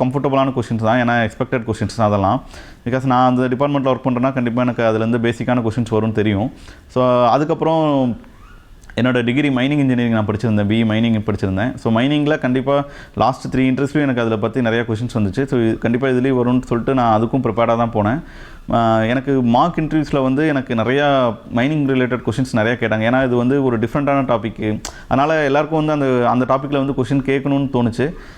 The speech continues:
அதனால மார்க் இன்டர்வியூலயே எனக்கு வந்து overall-ஆ கவர் பண்ணிட்டாங்க. So, மார்க் இன்டர்வியூல பார்த்தீங்கன்னா, ஃபர்ஸ்ட் மார்க்ல வந்து ஃபேக்சுவலா, அஹ், நிறைய கொஸ்டின்ஸ் கேட்பாங்க. So, நமக்கு இதெல்லாம் தெரியுதாங்கிற மாதிரி ஃபேக்சுவல் கொஸ்டின்ஸ் நிறையா இருக்கும்.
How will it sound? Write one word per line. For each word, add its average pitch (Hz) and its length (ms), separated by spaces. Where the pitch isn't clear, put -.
அதனால 147 420
மார்க் 151 320
இன்டர்வியூலயே 151 300
எனக்கு 143 220
வந்து 135 180
overall-ஆ 139 420
கவர் 127 220
பண்ணிட்டாங்க. 107 460
So, 120 100
மார்க் 143 220
இன்டர்வியூல 156 380
பார்த்தீங்கன்னா, 135 480
ஃபர்ஸ்ட் 131 260
மார்க்ல 139 360
வந்து 131 180
ஃபேக்சுவலா, 147 760
அஹ், 120 200
நிறைய 120 260
கொஸ்டின்ஸ் 127 320
கேட்பாங்க. 104 320
So, 117 320
நமக்கு 117 280
இதெல்லாம் 120 240
தெரியுதாங்கிற 120 600
மாதிரி 123 420
ஃபேக்சுவல் 135 440
கொஸ்டின்ஸ் 117 220
நிறையா 107 200
இருக்கும். 98 300